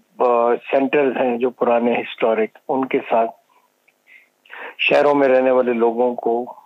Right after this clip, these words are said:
उनकी education को, उनकी lifestyle को connect किया जा रहा है, ताकि लोग जाएं और नए। और मैं देखता हूं कि चाइना के अंदर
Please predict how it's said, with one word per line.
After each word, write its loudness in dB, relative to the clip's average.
उनकी -4
education -2
को, -2
उनकी -4
lifestyle -2
को -4
connect -2
किया 2
जा 2
रहा -2
है, -2
ताकि -2
लोग 0
जाएं 2
और 2
नए। 0
और 2
मैं 2
देखता -2
हूं 2
कि -2
चाइना 0
के -2
अंदर 0